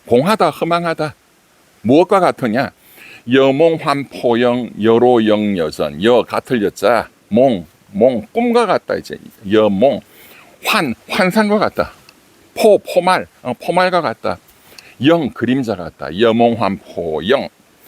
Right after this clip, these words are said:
여로, 영여전, 로, 아침 이슬. 아침 이슬 금방 없어지잖아요. 여로, 어, 이슬과 같다. 역, 여전,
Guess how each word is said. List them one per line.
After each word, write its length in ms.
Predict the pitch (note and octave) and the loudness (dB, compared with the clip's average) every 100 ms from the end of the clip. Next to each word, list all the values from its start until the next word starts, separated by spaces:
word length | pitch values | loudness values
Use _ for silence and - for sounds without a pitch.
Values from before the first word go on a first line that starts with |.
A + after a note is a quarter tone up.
| - | -4
여로, 500 | G#2+ C3 C3+ D3+ C#3 | 2 4 6 4 4
영여전, 760 | B2+ D#3 D#3+ D3 G2+ - F2+ E2 | 2 -2 -4 -4 -4 -4 -10 -4
로, 240 | B2 C#3+ - | -2 0 -2
아침 400 | - A#2+ - D#3 | -6 -8 -6 -4
이슬. 300 | D3+ - F#2 - - - | -4 -4 -8 -8 -20 -10
아침 340 | C3 C#3+ G3 F#3 | -6 -2 0 0
이슬 240 | - D3+ | 2 2
금방 320 | C3 C#3 E3+ | 2 0 2
없어지잖아요. 640 | A#2+ A#2+ A#2+ G2+ G2+ G2 G#2 _ _ _ G#2+ | 0 0 -4 -2 -6 -6 -12 _ _ _ 2
여로, 500 | A#2+ A#2 A#2 C3 G2 _ _ _ - | 4 4 4 2 0 _ _ _ -8
어, 320 | G2+ D#2+ C#2+ - _ _ _ - - | -4 -4 -6 -12 _ _ _ -8 0
이슬과 400 | F3+ F3 C3 G#2 | 2 2 0 0
같다. 400 | G2 - F#2 F2 G2 | 0 -2 -4 -2 0
역, 200 | C#3 D3 _ _ F#2 | 0 0 _ _ -2
여전, 920 | A2 A2+ G#2+ - B2 G2 E2 D2 D2 | 2 2 0 0 -2 -2 -8 -12 -18